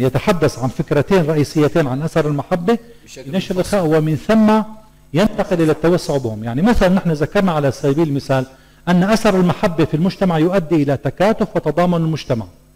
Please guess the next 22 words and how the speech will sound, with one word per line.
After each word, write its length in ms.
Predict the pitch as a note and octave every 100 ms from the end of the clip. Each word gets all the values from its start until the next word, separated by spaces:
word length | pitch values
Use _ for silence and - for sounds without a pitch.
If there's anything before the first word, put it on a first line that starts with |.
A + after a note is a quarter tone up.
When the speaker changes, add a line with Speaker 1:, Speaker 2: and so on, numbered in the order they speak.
| _ _ -
Speaker 1:
هذه 340 | G#3 G#3+ F#3+
الفكرة 420 | F#3+ A#3+ - B2+ - - -
الرئيسية. 440 | D#3+ F3 D#3 - G#2 - - _ _ _ C3+
الفكرة 340 | - C4 D4
الفرعية 460 | B3+ B3 G3+ G3+ F#3+
تكاتف 680 | - C3+ F#3+ A3+ A#3 -
وتضامن 540 | F#3+ F3+ D#3 G3 G3 F#3
المجتمع 460 | F#3 F3 F#3 E3+
من 140 | E3 D#3+
خلال 500 | - E3 F3+ D3+ A2 - - - _ C#3
وقوفه 480 | C3+ G#3 - F3
إلى 180 | D3+ D3
جانب 320 | C3+ E3+ D#3
بعضه 260 | D#3+ D3+ C#3
البعض، 560 | B2+ D3+ F#3 - - - - _ _ _ C3+
مساعدة 480 | B2+ D3 D3 E3+ E3
بعضه 280 | D#3 D#3 D3
البعض، 540 | C#3+ D3+ F#3 G#3 - - - _ _ -
تأسيس 640 | F#3 - - - - - - -
بلد 240 | F3+ D3+ - -
قوي 260 | F#3+ E3+ C#3+
وصلب، 480 | B2+ B2 E3+ A3